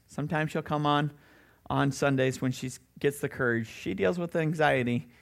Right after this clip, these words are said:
and she surrendered her life to the Lord in covid. Her name's Marissa. Marissa is blowing us away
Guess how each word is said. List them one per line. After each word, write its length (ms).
and 320
she 340
surrendered 480
her 120
life 440
to 100
the 60
Lord 460
in 460
covid. 540
Her 120
name's 300
Marissa. 560
Marissa 720
is 280
blowing 440
us 140
away 640